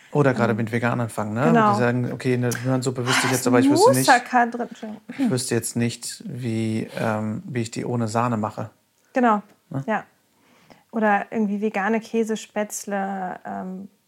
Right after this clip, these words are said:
Speaker 2: Spaghetti mit Grünkern, Bolognese. Ne? Also Bolognese
Speaker 1: Ja.
Speaker 2: hattest du ja grad auch, nee, du hattest Gulasch bei dem Björn Moschinski erwähnt, aber ich glaub, der hat auch eine Bolognese da drin.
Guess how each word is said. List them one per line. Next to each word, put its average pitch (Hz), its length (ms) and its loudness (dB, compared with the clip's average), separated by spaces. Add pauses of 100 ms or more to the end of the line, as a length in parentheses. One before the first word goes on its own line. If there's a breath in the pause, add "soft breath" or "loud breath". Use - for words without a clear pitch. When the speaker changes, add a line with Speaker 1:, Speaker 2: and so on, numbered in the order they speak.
(520)
Speaker 2:
Spaghetti 233 380 -2
mit 233 160 4
Grünkern, 214 560 2
Bolognese. 190 760 -6
Ne? 220 120 -2
Also 233 140 -2
Bolognese 220 360 0
Speaker 1:
Ja. 226 60 2
Speaker 2:
hattest 214 200 -4
du 220 60 -4
ja 202 60 -4
grad 202 180 -4
auch, - 320 -10
nee, 202 220 -4
du 202 80 -6
hattest 196 180 -8
Gulasch 233 340 0
bei 226 120 -2
dem 220 140 0
Björn 220 180 -2
Moschinski 226 420 -6
erwähnt, 214 460 -6
aber 202 100 -4
ich 190 80 -10
glaub, 202 160 -6
der 202 120 -4
hat 196 100 -8
auch 208 100 -6
eine 196 80 -6
Bolognese 196 600 -6
da 247 120 -8
drin. 247 300 -10